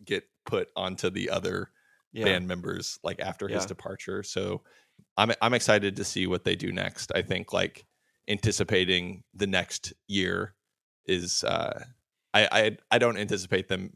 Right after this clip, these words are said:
Speaker 1: releasing a new record in twenty twenty-three. If they do, that's, that's great. That's, like, more than, more than I need right now with Ants
Speaker 2: Yeah.
Speaker 1: from Up There being such a hit. Um, even though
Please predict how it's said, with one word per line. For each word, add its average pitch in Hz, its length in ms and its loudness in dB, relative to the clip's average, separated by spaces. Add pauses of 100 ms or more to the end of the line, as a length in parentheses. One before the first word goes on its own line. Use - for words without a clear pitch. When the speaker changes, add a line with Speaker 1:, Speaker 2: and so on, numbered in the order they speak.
(120)
Speaker 1:
releasing 92 400 0
a 92 40 -4
new 92 100 -2
record 95 280 -2
in 92 60 -8
twenty 98 220 -6
twenty-three. 101 420 -8
If - 80 -6
they 104 140 0
do, 98 420 0
that's, - 280 -8 (420)
that's 104 160 0
great. 95 340 -4 (100)
That's, - 360 -2
like, 95 180 -2
more 95 240 -2
than, 92 280 -8 (680)
more 101 180 2
than 95 120 2
I 90 100 0
need 92 240 -4
right 90 180 -2
now 90 380 -2
with 90 240 -2
Ants 92 180 -4
Speaker 2:
Yeah. 98 60 -10
Speaker 1:
from 95 80 -8
Up 95 140 -8
There 98 200 0
being 92 220 -6
such - 200 -8
a 95 40 -12
hit. 92 340 -2 (420)
Um, 87 560 -4 (220)
even 107 240 -2
though 98 80 -2